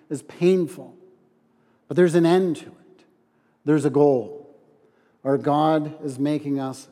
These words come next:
a holier people, a people who are weaned off this world, clinging to him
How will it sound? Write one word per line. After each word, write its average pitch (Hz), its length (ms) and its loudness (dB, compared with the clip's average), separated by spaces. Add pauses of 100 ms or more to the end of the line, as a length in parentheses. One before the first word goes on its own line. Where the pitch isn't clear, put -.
a 139 80 -10
holier 165 560 -4
people, 175 500 -12 (960)
a 139 40 -8
people 175 400 0
who 160 120 -2
are 151 120 4
weaned 180 540 0 (100)
off 185 380 -4
this 190 300 -8
world, 147 480 -6 (1040)
clinging 214 680 0
to 185 260 -2
him 143 400 -6